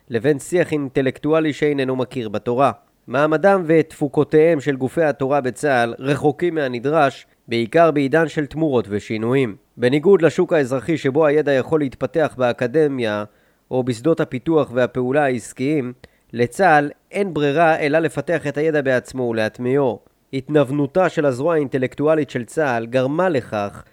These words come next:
שהיא איננה נותנת תוצרים רלוונטיים כבר שנים רבות.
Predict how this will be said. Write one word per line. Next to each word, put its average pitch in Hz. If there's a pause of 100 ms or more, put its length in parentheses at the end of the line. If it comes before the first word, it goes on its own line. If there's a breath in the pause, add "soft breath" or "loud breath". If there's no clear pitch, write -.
(100)
שהיא 151
איננה 175
נותנת 170
תוצרים 147
רלוונטיים 139
כבר 120
שנים 117
רבות. 107